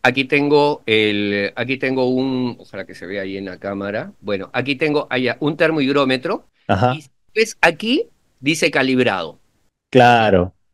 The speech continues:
Speaker 1: Y dice
Speaker 2: claro,
Speaker 1: calibrado.
Speaker 2: claro.
Speaker 1: No puedo tener, tengo otro, tengo otro, tengo dos más,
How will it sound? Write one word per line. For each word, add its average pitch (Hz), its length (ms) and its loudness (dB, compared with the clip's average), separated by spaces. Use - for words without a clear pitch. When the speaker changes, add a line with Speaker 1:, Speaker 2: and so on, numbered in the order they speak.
Speaker 1:
Y 127 220 -20
dice 135 100 -16
Speaker 2:
claro, 101 180 0
Speaker 1:
calibrado. 87 320 -2
Speaker 2:
claro. 92 80 -12
Speaker 1:
No 180 180 -2
puedo 208 340 -2
tener, 180 260 -8
tengo 165 280 -4
otro, 147 600 0
tengo 123 240 8
otro, 131 300 0
tengo 135 160 -4
dos 131 140 -2
más, 156 380 2